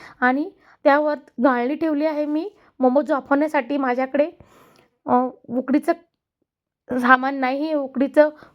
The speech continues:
कुकर वगैरे काही नाही, म्हणून मी ह्या प्रकारे करत आहे. आणि गाळणीला तेल लावून घ्यायचं आहे. तेलावर स-, मोमोज ठेवायचे आणि मोमोज ठेवल्यानंतर देखील ब्रशच्या साहाय्याने मोमोजच्या वरून आपल्याला तेल लावायचं आहे.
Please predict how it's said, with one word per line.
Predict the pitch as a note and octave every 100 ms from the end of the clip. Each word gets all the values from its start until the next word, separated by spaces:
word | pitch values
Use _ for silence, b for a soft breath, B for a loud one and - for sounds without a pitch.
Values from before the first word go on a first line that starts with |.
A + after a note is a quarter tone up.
| B -
कुकर | A#3 D4 C#4
वगैरे | C4+ C4 C#4
काही | C#4 B3 C#4+
नाही, | D4 C#4+
म्हणून | C#4+ C#4+
मी | D4
ह्या | C4+ C#4 -
प्रकारे | B3+ B3 C4
करत | C4+ C4 C4+
आहे. | C#4 G4 A4 B B B -
आणि | B3 C4+
गाळणीला | B3+ B3 C4+ C#4+
तेल | C#4 C4+
लावून | C#4 C#4+ D4
घ्यायचं | D4 C#4+ C#4+
आहे. | D4
तेलावर | D4+ C4+ B3+ B3+ C4
स-, | C#4 C#4+ B B -
मोमोज | B3+ B3+ C#4+ -
ठेवायचे | C#4 C4 C#4+
आणि | C4+ C#4
मोमोज | C#4 C4+ D#4 -
ठेवल्यानंतर | D4+ C#4+ D4 C#4+ D4+
देखील | C4 C#4+ E4+
ब्रशच्या | E4 C#4+ C4+ D#4
साहाय्याने | D4+ C#4 C4+ B3+
मोमोजच्या | C4+ C4+ B3+ C4+ C#4
वरून | C4 B3+ C4
आपल्याला | C4 B3+
तेल | C4+ C4 C4
लावायचं | C#4 C#4 D4 D4 D4
आहे. | C#4+